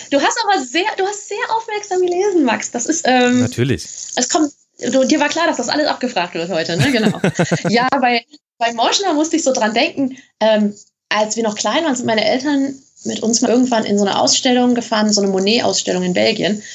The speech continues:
Speaker 1: Und ich hatte so gerade Französischunterricht, mein Bruder ist ein paar Jahre jünger, der hatte garantiert kein Französisch. Und irgendwann hörte ich, dass der überall durchging und sich so durchwurschelte. Und was hat er immer nur gesagt? „Pardon, pardon, pardon, pardon.“
Speaker 2: <laughs>
Speaker 1: Ähm, der wusste
Speaker 2: Sehr
Speaker 1: auch
Speaker 2: gut.
Speaker 1: nicht, was das hieß, aber der hatte gehört, dass das alle sagen, wenn sie was wollen. Und so ein bisschen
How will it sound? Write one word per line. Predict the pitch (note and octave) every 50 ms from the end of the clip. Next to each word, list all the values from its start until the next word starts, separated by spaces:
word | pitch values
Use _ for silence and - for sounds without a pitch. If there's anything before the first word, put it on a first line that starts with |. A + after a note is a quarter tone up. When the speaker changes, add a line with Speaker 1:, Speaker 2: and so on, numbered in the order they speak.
| - - - - -
Speaker 1:
Und | G#3 G#3
ich | C4 B3+ C4
hatte | A3+ G3+ F#3+ G#3
so | G#3 F3+
gerade | F#3+ F#3+ A3 B3+ B3+
Französischunterricht, | - - G3 - A3+ A#3 A#3 A#3+ A3 G3+ G3 F#3 F#3+
mein | F#3 E3+ E3
Bruder | G#3 A3 G3
ist | F#3 F#3
ein | F#3
paar | - F#3+ F#3
Jahre | F3+ F3+ E3+ F3
jünger, | F3 F#3+ A3 A3
der | E3+ E3+
hatte | F3 F3+ F3
garantiert | G3+ A3 A3 G#3+ A3+ A3
kein | - F#3+ G3 -
Französisch. | - E3 - - - - G#3+ C4 D#4 D4+ -
Und | - -
irgendwann | B3 C#4+ C4 A#3+ A#3
hörte | D4 E4 D#4
ich, | A3+ -
dass | - A#3
der | - A#3+ B3
überall | G4+ G#4 G4 F#4 D#4
durchging | D#4 D#4 E4+ E4+ - - - - F3 F#3+ B3+ B3+ - - - - -
und | - C4+
sich | C4 C#4 C4+
so | C4+ A3+
durchwurschelte. | A3+ D#4+ G4 - - - F3 F3+ F3+ F3+ F#3 C4+ C4+
Und | G#3+ G#3
was | A3 A#3+ B3+
hat | C4+ B3+
er | A#3
immer | - D4+ F4
nur | E4+ E4
gesagt? | D4 - - - - - - -
„Pardon, | D4 B3+ C4+ C4+ C4+ B3+
pardon, | D4 C#4 B3 A3+ A3+ A#3 A#3
pardon, | C4+ B3+ D3 E3 A3 A3
pardon.“ | G#3+ - B3 G#3 F#3 G3 G#3 - -
Speaker 2:
<laughs> | G#3 F3+ - A3+ - -
Speaker 1:
Ähm, | - B3+ B3 A#3+ A#3+ A#3 A3+ A#3 A#3+ A#3+ _ _ -
der | A#3 A#3
wusste | - - -
Speaker 2:
Sehr | -
Speaker 1:
auch | C4+
Speaker 2:
gut. | D4+
Speaker 1:
nicht, | D4+ C4
was | B3 B3
das | - A3 G#3+ -
hieß, | - A4 A#4 F#4 B3 - - -
aber | A#3 A#3
der | A#3+ B3
hatte | B3+ B3+ C#4
gehört, | A3+ A#3+ B3 D4 F4 F4
dass | E4+ D#4
das | - C#4+ -
alle | - - C4+ C4+
sagen, | A#3+ B3 B3 C4 A#3+ B3
wenn | B3 B3
sie | B3 A#3+
was | A#3 A#3+ A3+ G3+
wollen. | G3 F#3+ F3+ E3 E3+ E3
Und | E3+ G3 G#3
so | A#3+
ein | A#3+ A#3
bisschen | - E4+ G4+ G#4+ - - C#4 C4+ C#4 D#4 D4+